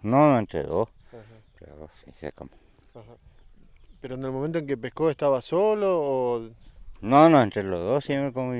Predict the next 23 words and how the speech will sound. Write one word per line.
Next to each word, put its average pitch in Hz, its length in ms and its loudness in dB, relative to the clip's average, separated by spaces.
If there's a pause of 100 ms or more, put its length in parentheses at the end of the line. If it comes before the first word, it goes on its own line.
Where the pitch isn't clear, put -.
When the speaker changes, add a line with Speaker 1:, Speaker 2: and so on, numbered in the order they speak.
(120)
Speaker 1:
mi 98 60 -10
compañero 95 520 -8
de 95 80 -2
pesca. - 360 -10 (240)
Speaker 2:
Ujú. 120 120 -20 (920)
Speaker 1:
Él 98 80 -12
me 101 140 -4
ayuda 101 260 -2
siempre. 101 340 -10 (960)
Speaker 2:
¿Y 131 360 -12 (100)
es 160 80 -6
la 180 80 2
primera 151 380 0
vez 180 160 2
que 131 360 0
pesca 156 280 -4
algo 156 140 0
Speaker 1:
La 131 40 2
Speaker 2:
tan 139 120 -4
grande? 170 240 -2
Speaker 1:
primera 156 480 -2
vez 170 180 -2
sacamos, 131 580 -2